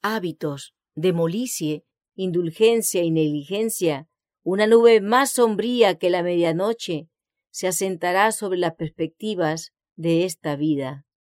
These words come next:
y privará para siempre al individuo de la vida futura. Toda la Biblia es una revelación de la gloria de Dios en Cristo, recibida,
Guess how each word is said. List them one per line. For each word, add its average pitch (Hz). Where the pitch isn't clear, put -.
y 190
privará 247
para 175
siempre 240
al 190
individuo 247
de 160
la 147
vida 147
futura. 127
Toda 262
la 277
Biblia 165
es -
una 226
revelación 214
de 214
la 170
gloria 208
de 165
Dios 196
en 156
Cristo, 160
recibida, 220